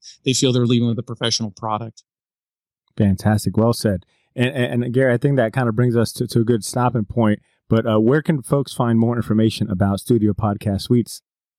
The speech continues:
Speaker 1: Now, the best place to go, obviously, is to go to my, my website. All the information is on there, anything that you need. So it's studio podcast suites dot com. And, you know, my phone number I pick up, it's, uh, uh, five, uh, nine oh four, five four four, um,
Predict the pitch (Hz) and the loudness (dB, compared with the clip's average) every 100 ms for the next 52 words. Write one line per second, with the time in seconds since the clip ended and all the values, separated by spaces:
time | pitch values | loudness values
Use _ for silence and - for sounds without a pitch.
0 | _ _ _ _ _ 143 135 127 147 - | _ _ _ _ _ -2 0 0 -2 0
1 | 139 - 123 127 123 117 120 - 123 117 | 0 0 0 0 0 0 -4 -4 -4 -4
2 | 113 120 120 117 117 113 113 113 113 117 | -4 -2 -2 -2 -2 -2 -2 -4 0 0
3 | - 117 117 135 135 127 120 123 120 117 | 0 -2 0 0 2 2 0 -4 -6 -4
4 | 120 117 120 120 120 120 117 113 117 117 | -4 -4 -2 -4 -4 -4 -4 -2 0 0
5 | 113 110 110 110 107 117 113 110 - - | -2 -4 -4 -2 0 0 -2 -2 0 0
6 | 123 120 110 120 113 113 120 113 - 117 | 0 0 -2 0 -2 -2 -2 -2 -2 -2
7 | - - 113 - 120 117 113 110 110 _ | -2 -2 -2 -4 -2 0 0 -4 -8 _
8 | _ _ _ - 117 113 113 - 120 117 | _ _ _ -2 0 2 0 0 2 2
9 | 117 110 107 120 120 117 - 107 - - | 2 0 0 -2 -2 -2 -2 -2 0 0
10 | 110 110 110 _ _ _ 110 110 - 117 | -2 -4 -10 _ _ _ -2 -2 0 -2
11 | 113 - - 113 113 110 - 120 120 113 | -2 -6 -4 -2 -2 -4 -2 0 0 0
12 | 127 120 117 - 110 110 - 120 110 - | 0 2 0 0 0 0 -2 -4 -4 -2
13 | 113 110 110 - 104 107 113 113 | -2 0 -2 -4 -4 -4 -6 -10